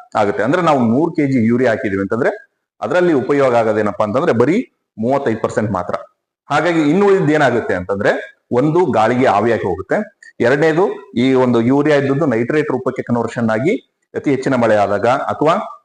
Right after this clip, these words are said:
ನಾವು ಹೆಚ್ಚಿಗೆ ನೀರನ್ನು ಕೊಟ್ಟಾಗ ಏನಪ್ಪಾ ಅಂತಂದ್ರೆ ಅದು, ಆ, ಹರಿದ್ಬಿಟ್ಟು ಗ್ರೌಂಡ್ ವಾಟರ್ನ ಸೇರುವಂತ ಚಾನ್ಸಸ್ ಇರ್ತದೆ ಅಥವಾ ಹಳ್ಳ ಕೊಳ್ಳಗಳಿಗೆ ಸೇರುವಂತ ಚಾನ್ಸಸ್ ಇರ್ತದೆ. So ಹಾಗಾಗಿ ರಸಗೊಬ್ಬರಗಳನ್ನ ಬಳಸೋದು ಏನಪ್ಪಾ ಅಂತಂದ್ರೆ ವೈಜ್ಞಾನಿಕವಾಗಿ ಬಳಸಬೇಕಾಗ್ತಿರುತ್ತೆ. ಆ,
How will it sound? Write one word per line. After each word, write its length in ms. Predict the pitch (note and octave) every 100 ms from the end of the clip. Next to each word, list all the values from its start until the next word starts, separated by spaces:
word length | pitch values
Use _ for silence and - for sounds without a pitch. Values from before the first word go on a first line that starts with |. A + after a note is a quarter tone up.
| _
ನಾವು 280 | A2 A#2+ A2+
ಹೆಚ್ಚಿಗೆ 300 | G#2+ G2+ D#3+
ನೀರನ್ನು 320 | D3 C3+ B2+
ಕೊಟ್ಟಾಗ 280 | - A2 G#2+
ಏನಪ್ಪಾ 260 | G#2 G2 G#2
ಅಂತಂದ್ರೆ 360 | G2+ E3 C3 B2+ - - _
ಅದು, 480 | B2 D3 G#2 G#2+ - _
ಆ, 180 | G#2 G#2
ಹರಿದ್ಬಿಟ್ಟು 800 | G2+ D3 D3 C#3 D3 A2+ A2 - -
ಗ್ರೌಂಡ್ 260 | A2 C#3+ C3+
ವಾಟರ್ನ 240 | B2+ A#2+
ಸೇರುವಂತ 440 | A2+ A2+ G2+ G2 D#3 D#3 - - -
ಚಾನ್ಸಸ್ 240 | G#2+ G#2
ಇರ್ತದೆ 360 | G2+ - G2+ A#2
ಅಥವಾ 260 | A2+ C3
ಹಳ್ಳ 220 | B2 B2+ A#2+
ಕೊಳ್ಳಗಳಿಗೆ 520 | B2+ A#2 A2+ A2+ A#2+
ಸೇರುವಂತ 420 | A#2 A2 G#2+ A2 E3 - - _ _
ಚಾನ್ಸಸ್ 320 | A#2+ A2 G#2 G2+
ಇರ್ತದೆ. 640 | F2 G2 D3 - - _
So 80 | D3+
ಹಾಗಾಗಿ 460 | C3+ D3 D3 F#3+ -
ರಸಗೊಬ್ಬರಗಳನ್ನ 680 | G#2 - E3 E3 E3 E3 B2
ಬಳಸೋದು 520 | A#2 B2+ G3 D3+ B2
ಏನಪ್ಪಾ 260 | A2 A2 G2+
ಅಂತಂದ್ರೆ 240 | G2+ C3
ವೈಜ್ಞಾನಿಕವಾಗಿ 720 | G#2 G#2 B2+ C#3+ C#3 A#2 A2 C3
ಬಳಸಬೇಕಾಗ್ತಿರುತ್ತೆ. 840 | G#2+ G2 G#2+ - F#2 - G#2+ D3+ G#3+ - - - -
ಆ, 60 | -